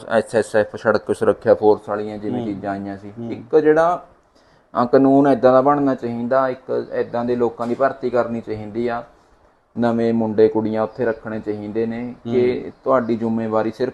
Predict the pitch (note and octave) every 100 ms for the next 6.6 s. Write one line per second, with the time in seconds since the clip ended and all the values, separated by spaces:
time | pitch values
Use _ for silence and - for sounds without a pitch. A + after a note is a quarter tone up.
0 | - C3 B2+ A#2 A2+ A2+ A2 A#2+ B2 A2
1 | A2 B2 A#2+ A2+ G#2 G#2+ A2+ A2+ A2+ A2
2 | - A2 A2 G#2+ G#2+ G2+ - A#2+ A2 G#2+
3 | G#2+ G#2 G#2+ G#2+ G#2 G#2+ G2+ G#2 G#2+ G#2
4 | G#2 A2+ G2+ G2 G2 _ A#2 A2 - -
5 | - A2+ A#2+ D3 C#3+ C3 - A#2 A#2 A2+
6 | A2+ B2 A#2 A#2 A#2 A#2+